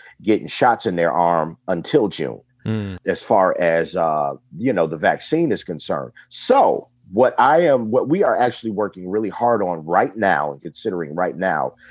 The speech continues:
Speaker 1: potentially pushing, um, back. I will let everybody know, but we are going to do, uh, the Rock That virtual conference, um, in May.
Speaker 2: Okay.
Speaker 1: And so,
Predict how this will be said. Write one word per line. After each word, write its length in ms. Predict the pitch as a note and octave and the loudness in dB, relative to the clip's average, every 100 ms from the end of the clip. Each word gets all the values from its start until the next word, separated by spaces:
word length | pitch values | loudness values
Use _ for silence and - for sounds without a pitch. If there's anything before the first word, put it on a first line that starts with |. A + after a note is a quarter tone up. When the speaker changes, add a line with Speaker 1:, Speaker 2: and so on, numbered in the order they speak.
| - _ - | -20 _ -16
Speaker 1:
potentially 560 | - - G3 G#3 F#3+ | -4 0 2 2 2
pushing, 520 | F3 D3+ C#3+ B2+ A2+ A2+ - - _ | 2 2 2 0 -2 -6 -18 -20 _
um, 400 | - G2 F2 E2+ D2+ | 0 2 2 -2 -4
back. 400 | E2 G#2+ A#2 - - | 2 2 2 -4 -4
I 80 | |
will 160 | G2 G2 | -2 0
let 180 | G#2 G#2 | 0 0
everybody 440 | F#2 F#2+ F#2+ F2 | 0 -2 0 0
know, 280 | F#2 A2 G2 - | 0 0 0 2
but 280 | D3+ A#2 - | 2 2 0
we 160 | A2 | 0
are 100 | A#2+ | 0
going 300 | B2 A2 G#2 | 0 -2 -4
to 120 | F#2+ F2+ | -6 -8
do, 360 | F2+ F2+ F2+ - - - | -2 -2 -4 -8 -20 -6
uh, 200 | - E2+ | 0 0
the 140 | E2 F#2 | 0 2
Rock 260 | A2 F#2+ | 2 2
That 180 | G2+ E2 | 0 0
virtual 500 | D#2+ A#2 C3 G#2+ D#2+ | 2 0 2 -2 -2
conference, 720 | E2 E2 C#2 - C2 - - - | -2 -2 -2 -6 -12 -12 -16 -4
um, 340 | D#2+ D#2+ D2 C#2+ | 2 4 4 0
in 240 | - F2 E2+ | -4 -4 0
May. 280 | E2 - - _ _ _ | 0 -2 -10 _ _ _
Speaker 2:
Okay. 260 | G2 G#2+ A2 _ _ | -4 -2 -4 _ _
Speaker 1:
And 200 | F#2 E2+ | -4 -4
so, 440 | - G#2 E2+ D#2+ | 2 4 6 4